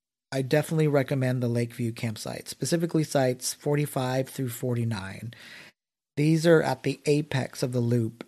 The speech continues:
and the trees here open up to give great views of the water. This is actually where that person was doing her yoga.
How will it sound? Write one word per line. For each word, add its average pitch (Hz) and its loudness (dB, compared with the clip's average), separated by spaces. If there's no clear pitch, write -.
and 123 2
the 120 0
trees 135 -2
here 123 0
open 127 0
up 117 -4
to 135 -2
give 113 0
great 180 2
views 127 0
of 120 -2
the 117 -2
water. 104 -6
This 131 -2
is 127 -4
actually 127 -4
where 113 -2
that 117 -6
person 123 0
was 113 -6
doing 120 -4
her 107 -6
yoga. 110 -8